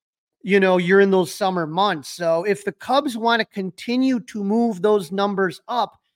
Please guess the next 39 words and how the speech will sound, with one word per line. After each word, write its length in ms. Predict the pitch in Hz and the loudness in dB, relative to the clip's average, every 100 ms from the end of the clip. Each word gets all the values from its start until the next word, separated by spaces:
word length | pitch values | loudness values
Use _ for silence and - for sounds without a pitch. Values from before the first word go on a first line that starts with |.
| _ _ - | _ _ -2
they 140 | 202 | 2
gotta 240 | 202 214 233 | 4 4 4
get 160 | 208 | 2
the 80 | - | -4
fan 300 | - 208 202 | -4 -2 0
base 240 | 190 190 196 | 0 -2 -4
excited. 580 | - - 196 202 202 | -10 -2 0 0 0
They 120 | 175 165 | -2 0
gotta 260 | 185 202 | 2 2
be 120 | 180 | 0
making 360 | 185 185 185 170 | -2 -2 -2 -2
moves. 500 | 185 233 185 156 - _ _ _ _ _ | 0 2 0 -4 -10 _ _ _ _ _
And, 260 | 180 185 185 | -4 -2 -2
and, 360 | 196 185 170 170 | -2 -2 -6 -8
and 240 | 190 180 | -6 -6
hopefully, 480 | 175 220 220 196 196 | 0 0 0 0 0
you 140 | 190 185 | 2 0
know, 120 | 185 | -2
they'll 160 | 180 | -2
get 280 | 170 202 - | -2 -2 -2
to 60 | 196 | -4
those 280 | 165 165 180 | -4 -4 -4
numbers 480 | 175 175 175 151 | -4 -2 -4 -4
where 160 | 175 175 | -2 -2
they 100 | 170 | -2
were 220 | 165 175 | -2 -2
in 80 | 165 | -4
twenty 240 | - 180 165 | -6 -6 -6
sixteen, 340 | 165 - 180 | -10 -10 -8
twenty 240 | - 180 | -6 -4
nineteen, 400 | 170 165 170 - | -2 -2 -4 -4
when 80 | 170 | -4
they 120 | 170 | -4
averaged 420 | 175 175 170 - - _ _ | -2 -2 -2 -8 -14 _ _
thirty-eight, 520 | 196 196 185 190 185 - | 2 4 4 2 0 0
thirty-nine 480 | 196 185 180 175 170 | 0 0 0 -2 -2
thousand 480 | 175 165 156 165 | 0 0 -2 -8
per 180 | - 175 | -8 -8
game. 300 | 147 180 151 | -4 -4 -4